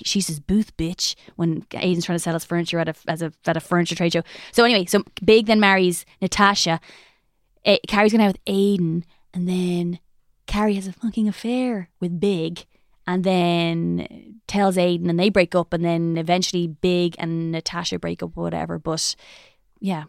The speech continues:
it's crazy. This is how much of an asshole Ca-, Carrie is. So she had an affair with Big, okay?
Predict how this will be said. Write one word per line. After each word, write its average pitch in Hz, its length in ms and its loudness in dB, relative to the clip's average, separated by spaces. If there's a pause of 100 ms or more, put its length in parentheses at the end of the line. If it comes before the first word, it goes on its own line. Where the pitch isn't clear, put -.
it's - 120 -16
crazy. 165 360 -4 (680)
This 254 140 0
is 370 40 2
how 381 40 6
much 339 140 4
of 302 60 4
an 269 60 4
asshole 233 320 4 (100)
Ca-, - 340 -8
Carrie 202 360 2
is. 160 140 0
So 214 240 2 (320)
she 294 220 4
had 320 140 6
an 294 60 2
affair 214 320 4
with 160 160 -4
Big, 160 440 -6 (800)
okay? 214 340 0